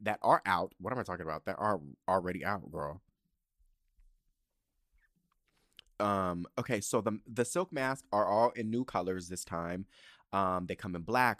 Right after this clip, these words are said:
purple, royal blue, avocado, lilac, fuchsia, and burnt orange. And ultimately, I created this mask because I was getting acne on my face. And the cotton mask that I was using and, like, the medical ones was drying out my, my skin.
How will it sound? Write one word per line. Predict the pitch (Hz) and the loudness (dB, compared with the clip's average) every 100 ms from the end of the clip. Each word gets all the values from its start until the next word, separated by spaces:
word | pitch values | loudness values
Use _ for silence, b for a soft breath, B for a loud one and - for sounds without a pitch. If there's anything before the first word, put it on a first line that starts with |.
| - | -4
purple, | - 127 - 98 90 | 0 0 2 -2 0
royal | 101 123 113 | 2 2 2
blue, | 98 98 95 - | -2 -2 -2 -2
avocado, | 110 104 113 101 95 90 | -4 -4 -2 -2 -2 -4
lilac, | 101 120 113 92 - - | -2 0 0 -2 -4 -4
fuchsia, | 123 - 98 | -4 -2 -6
and | 98 95 | -4 -6
burnt | 92 92 - - | -4 -6 -6 -4
orange. | 120 175 113 98 104 - B B B - | -2 0 0 -2 -6 -8 B B B -4
And | 143 143 143 143 | -2 0 0 2
ultimately, | 160 180 196 180 151 156 - | 2 2 0 -4 0 4 4
I | 131 | 4
created | - 135 139 | 2 2 2
this | 127 - | -2 0
mask | 107 104 104 - | 2 2 0 -6
because | 95 - - 98 95 90 | -12 -10 0 2 2 -2
I | 104 | -6
was | 98 | -6
getting | - 95 92 - | -4 -4 -6 -4
acne | 110 135 - 95 92 | -4 -4 -6 -8 -6
on | 82 87 85 78 | -6 -6 -6 -8
my | 82 - | -10 -4
face. | 139 131 104 - - B B B 131 | -2 -2 -4 -8 -12 B B B -2
And | 135 135 | 0 0
the | 123 | -2
cotton | - - 202 - 147 139 135 _ _ - | -2 2 2 2 -4 -4 -6 _ _ -6
mask | 110 110 - | -4 -4 -4
that | 110 | -2
I | |
was | 101 95 | -2 -4
using | 95 107 101 101 98 | -4 -4 -4 -6 -6
and, | 95 | -8
like, | 90 90 - | -8 -8 -8
the | 90 | -6
medical | 104 143 117 | -4 -2 -4
ones | 92 92 92 90 | -4 -6 -8 -10
was | 90 | -10
drying | - 95 98 92 | -6 -4 -4 -4
out | 78 | -8
my, | 87 80 _ - | -8 -10 _ -14
my | 82 | -10
skin. | - - 170 110 85 | -6 -2 -2 -2 -8